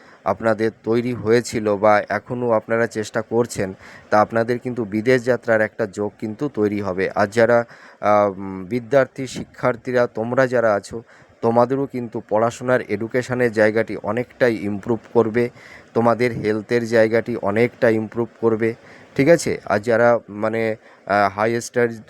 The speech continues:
হাই স্টাডির মধ্যে যারা আছেন, যারা উচ্চ, আহ, শিক্ষার, আহ, ক্ষেত্রের মধ্যে যারা আছেন, ধ-, ধরুন যারা পিএইচডি করছেন বা রিসার্চের মধ্যে যারা আছেন বা যারা মাস্টার্স করছেন, আপনাদেরও কিন্তু এই সময়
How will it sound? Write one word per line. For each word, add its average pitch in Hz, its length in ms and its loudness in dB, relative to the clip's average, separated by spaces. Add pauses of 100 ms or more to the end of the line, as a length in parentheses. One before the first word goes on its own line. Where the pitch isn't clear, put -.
(180)
হাই 113 280 -2
স্টাডির 120 400 0
মধ্যে 110 320 2
যারা 110 260 4
আছেন, 107 520 -6
যারা 107 260 2
উচ্চ, 104 420 -4
আহ, 104 960 2
শিক্ষার, 120 520 -4
আহ, 104 520 -2
ক্ষেত্রের 117 460 -2
মধ্যে 110 300 0
যারা 107 240 4
আছেন, 104 280 -4
ধ-, 104 160 -10
ধরুন 104 260 -4
যারা 104 220 0
পিএইচডি 104 520 -4
করছেন 101 500 -4
বা 101 120 2
রিসার্চের 98 600 -4
মধ্যে 104 320 0
যারা 98 240 6
আছেন 98 360 -2
বা 98 140 0
যারা 98 220 0
মাস্টার্স 101 580 0
করছেন, 98 480 -6 (420)
আপনাদেরও 127 500 2
কিন্তু 123 300 -2
এই 110 100 2
সময় 113 280 -4